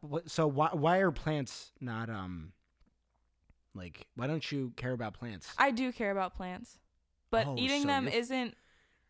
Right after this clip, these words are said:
Speaker 1: just living a life of, like, guilt.
Speaker 2: <laughs>
Speaker 1: No matter what you do,
Speaker 2: Yeah,
Speaker 1: someone's
Speaker 2: but,
Speaker 1: getting
Speaker 2: but
Speaker 1: fucked.
Speaker 2: plants don't have feelings.
Speaker 1: That's not true. What do you, what do you, <laughs> no, I'm being serious.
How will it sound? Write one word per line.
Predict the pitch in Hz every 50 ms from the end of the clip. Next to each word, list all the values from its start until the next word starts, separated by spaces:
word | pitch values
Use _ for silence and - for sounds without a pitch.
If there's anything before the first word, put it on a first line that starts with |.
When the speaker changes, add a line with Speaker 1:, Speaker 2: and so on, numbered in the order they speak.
| _ _ -
Speaker 1:
just | 147 135
living | 143 151 143 139 135
a | 117
life | 120 123 131 135 127 - 127
of, | 110 98 101
like, | 95 104 101 95 104
guilt. | - 123 151 147 - - - - - _
Speaker 2:
<laughs> | - 302 285 277 - 381 311 - 320 - - 311
Speaker 1:
No | 151 139 127 123 127 135
matter | 135 139 151 156 151
what | 143 147 147 - -
you | 143
do, | 135 151 170 160 135
Speaker 2:
Yeah, | - - -
Speaker 1:
someone's | 202 - 285 139 123
Speaker 2:
but, | 120
Speaker 1:
getting | 135 131
Speaker 2:
but | 277 269 269
Speaker 1:
fucked. | - 285
Speaker 2:
plants | 277 277 294 - -
don't | 330 311 311 311
have | 277 240 233
feelings. | - 208 208 202 190 190 190 208 247 - - - _ _ _ _ _ _ _ _ _ _ _ _ _ _ _ _
Speaker 1:
That's | - 196 208 - 254
not | 277 254 165
true. | - - 208 240 254 175 117 - - _ _ _ - _ _ _ _ _ _ _ _ _ _ _ _ - _ _ _ _ -
What | 156 180 220
do | 240
you, | 247 247 233
what | 180 165 208 247
do |
you, | 269 247 208 185 - - -
<laughs> | - - -
no, | 196 254
I'm | 226 214 208 190
being | 247 233
serious. | - - 247 233 180 - -